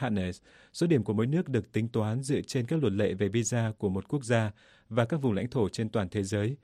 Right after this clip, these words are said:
cũng như số quốc gia mà công dân mỗi nước có thể tới mà không cần phải xin thị thực. Công ty này nhận xét rằng các yêu cầu về thị thực phản ánh mối quan hệ giữa các nước,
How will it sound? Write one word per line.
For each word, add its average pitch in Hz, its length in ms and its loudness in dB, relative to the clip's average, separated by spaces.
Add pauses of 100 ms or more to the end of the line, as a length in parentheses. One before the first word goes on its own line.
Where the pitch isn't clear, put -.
(280)
cũng 143 200 6
như 147 180 4
số 131 180 0
quốc 151 180 0
gia 127 260 2
mà 113 220 0
công 117 220 -4
dân 120 160 2
mỗi 110 120 0
nước 151 180 0 (140)
có 143 100 -4
thể 101 140 -2
tới 104 280 -2
mà 131 140 -2
không 117 160 -4
cần 104 180 0
phải 92 120 -6
xin 101 220 -4
thị 101 160 -4
thực. 101 160 -4 (1120)
Công 147 140 2
ty 160 80 4
này 123 180 2
nhận 104 160 -2
xét 143 180 -2
rằng 110 260 0 (260)
các 175 80 0
yêu 165 160 6
cầu 110 260 4
về 107 180 2
thị 107 140 -2
thực 117 240 0
phản 98 200 -2
ánh 104 240 -2
mối 113 140 0
quan 123 140 -2
hệ 110 260 0
giữa 110 180 -2
các 156 180 -4
nước, 160 180 2